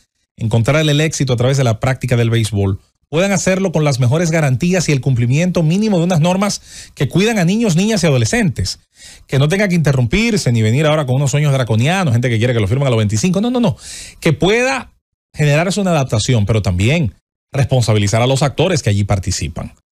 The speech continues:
Generar los acuerdos necesarios y generar la ley adecuada a ese puesto que es el comisionado de béisbol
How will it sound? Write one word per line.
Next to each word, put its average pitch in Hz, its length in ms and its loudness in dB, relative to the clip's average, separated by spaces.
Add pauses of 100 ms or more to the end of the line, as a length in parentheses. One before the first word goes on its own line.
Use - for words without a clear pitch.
(340)
Generar 110 300 2
los 143 160 0
acuerdos 151 340 0
necesarios 233 800 0 (440)
y 117 100 -2
generar 123 400 2
la 170 200 2
ley 170 360 2
adecuada 165 540 0
a 143 60 0
ese 143 160 0
puesto 131 300 -2
que 117 80 -4
es 107 60 0
el 127 100 0
comisionado 117 520 0
de 131 40 2
béisbol 123 480 2